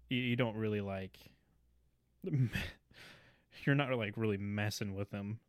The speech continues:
It's just which, uh,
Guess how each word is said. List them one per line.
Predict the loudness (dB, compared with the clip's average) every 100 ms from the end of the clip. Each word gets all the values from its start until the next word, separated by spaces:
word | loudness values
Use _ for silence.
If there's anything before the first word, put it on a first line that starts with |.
| -6
It's | -6 -4
just | -8 -8 -8 -10 -14 _ _ _ _ _ _ _ _ _ _ _ _
which, | -6 -4 -4 -6 -14 _ _ _ _ _ _ _ -4
uh, | -4 -4 -8 -8